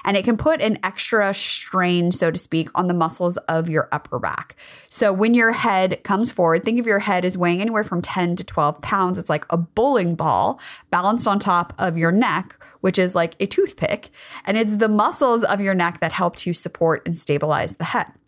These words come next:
So for every inch your head comes forward, that's an additional ten pounds of work that the muscles of your upper back have to work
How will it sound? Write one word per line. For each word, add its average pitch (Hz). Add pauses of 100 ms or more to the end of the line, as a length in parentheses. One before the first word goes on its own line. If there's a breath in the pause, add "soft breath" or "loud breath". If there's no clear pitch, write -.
(400 loud breath)
So 196 (200)
for -
every 247
inch 254
your 247
head 214
comes 202
forward, 196
that's 196
an 220
additional 196
ten 202
pounds 190 (120)
of 165
work 170 (300 loud breath)
that 175
the 190
muscles 202
of 190
your 180
upper 175
back 160
have 170
to -
work 147